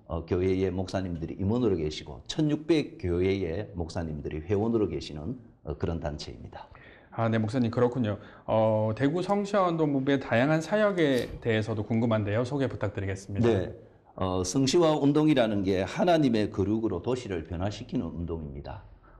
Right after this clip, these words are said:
Speaker 1: 아, 이 운동은 목표로 저희들은 두 가지 목표에 초점을 두고 있습니다. 어, 첫째로는 하나님의 거룩이,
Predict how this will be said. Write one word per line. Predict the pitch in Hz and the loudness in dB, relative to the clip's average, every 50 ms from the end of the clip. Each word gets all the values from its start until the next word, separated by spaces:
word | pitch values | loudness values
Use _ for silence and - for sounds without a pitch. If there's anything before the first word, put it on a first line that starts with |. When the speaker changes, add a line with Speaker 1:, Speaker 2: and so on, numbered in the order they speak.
| - | -6
Speaker 1:
아, | 78 82 82 92 | -4 -2 -2 0
이 | 87 110 123 | 0 2 2
운동은 | 123 127 131 127 131 127 120 98 98 110 117 113 113 - - 95 | 4 4 4 4 4 2 2 2 2 0 0 -2 -4 -6 -4 -2
목표로 | 101 104 107 - - 135 110 95 92 | -2 -2 -2 -2 -2 -2 -2 -2 0
저희들은 | - - 123 110 98 95 87 82 82 | 2 2 2 2 2 0 -2 -4 -6
두 | - 107 95 | -4 -2 0
가지 | 95 110 120 120 147 | 0 0 0 0 0
목표에 | 143 135 110 101 - - 135 98 82 82 | 0 0 -2 -2 -2 -2 -2 -2 -2 -4
초점을 | - - 113 - - 92 85 80 78 | -6 -8 -8 -6 -6 -6 -8 -8 -8
두고 | - 98 85 82 | -6 -4 -2 -2
있습니다. | 76 71 - - 69 73 73 73 73 - - - - - - - - - - | -2 -4 -6 -8 -8 -10 -8 -8 -10 -10 -12 -16 -20 -20 -20 -20 -20 -16 -6
어, | - 85 90 - | -2 -2 -2 0
첫째로는 | - - 160 160 190 170 131 117 101 101 104 117 - - - - - _ | 0 -2 0 2 2 2 4 4 2 2 0 -2 -4 -8 -14 -20 -20 _
하나님의 | - - - 196 180 175 160 151 135 123 113 107 101 | -14 -4 -2 0 2 2 2 2 2 2 2 0 0
거룩이, | - 101 95 95 104 104 101 101 85 73 69 | 0 0 0 0 -2 -2 -2 -2 -4 -4 -6